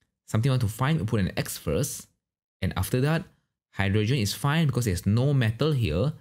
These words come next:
so being himself is a positive one. Oxygen, is there any peroxide? No, so it's fine being himself is a negative two. Hydrogen itself is positive one. Add up must be the zero.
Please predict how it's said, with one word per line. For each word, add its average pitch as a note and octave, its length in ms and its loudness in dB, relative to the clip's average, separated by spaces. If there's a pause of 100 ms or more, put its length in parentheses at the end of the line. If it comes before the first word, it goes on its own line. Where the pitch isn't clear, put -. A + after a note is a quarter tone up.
(160)
so F2+ 160 -2
being G2 260 0
himself B2 480 0
is - 140 -6
a D#2 40 0
positive A#2 540 -4
one. F#3+ 400 0 (140)
Oxygen, A#2+ 380 0
is G#2+ 180 -2
there A#2+ 180 0
any A#2 160 2
peroxide? A#2 540 -2
No, F#3+ 420 0
so - 120 -6
it's G2 120 -2
fine C3 400 0
being A2+ 140 2
himself G#2 360 0
is F2+ 120 -2
a - 20 -2
negative F2 320 -2
two. F#3+ 340 0 (600)
Hydrogen G2+ 360 0
itself A#2+ 600 -2
is - 100 -8
positive - 480 -8
one. B1 220 -6 (680)
Add - 140 -4
up D3 160 -4
must G2 300 -2
be F#2 160 2
the G#2+ 360 0 (140)
zero. C3+ 440 0